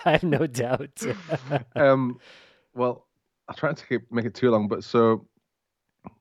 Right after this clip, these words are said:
Speaker 2: two thousand and eight, I had my first child. Prior to that, not a single interest in photography at all.
Speaker 1: Yeah.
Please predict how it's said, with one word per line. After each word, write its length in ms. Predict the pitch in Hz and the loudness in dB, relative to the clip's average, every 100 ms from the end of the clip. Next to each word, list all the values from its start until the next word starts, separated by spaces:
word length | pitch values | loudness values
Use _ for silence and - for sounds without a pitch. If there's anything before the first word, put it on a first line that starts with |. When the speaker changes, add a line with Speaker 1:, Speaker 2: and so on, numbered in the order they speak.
| - _ | -20 _
Speaker 2:
two 200 | 131 131 | -4 -2
thousand 1080 | 127 120 117 113 107 110 110 104 104 101 - - _ - | 2 4 2 0 -2 -2 -2 -2 -2 -6 -12 -20 _ -4
and 720 | 104 101 98 95 98 95 92 _ 107 | 0 2 2 2 0 0 -4 _ 0
eight, 260 | 107 107 - | 2 2 0
I 60 | |
had 160 | 101 98 | -2 -2
my 60 | 98 | -4
first 300 | 104 101 - | -4 -4 -4
child. 400 | 101 98 110 - _ _ - _ _ _ | -2 -2 -4 -10 _ _ -20 _ _ _
Prior 280 | - 110 101 | 0 2 2
to 140 | - | 0
that, 300 | 98 98 - _ _ _ _ _ _ _ - | 0 0 0 _ _ _ _ _ _ _ -4
not 280 | 101 104 104 | 0 0 -2
a 80 | |
single 520 | 92 - 101 98 95 98 | -6 -2 -2 -2 -4 -4
interest 520 | 95 90 92 92 - | -4 0 0 0 -2
in 120 | 92 | -6
photography 600 | - - 92 92 - 90 - | -6 -4 -4 -4 -2 -2 -2
at 340 | 101 95 87 92 | -6 -4 -4 0
all. 360 | 90 90 95 - - | 2 2 -2 -8 -16
Speaker 1:
Yeah. 220 | 95 92 | -12 -12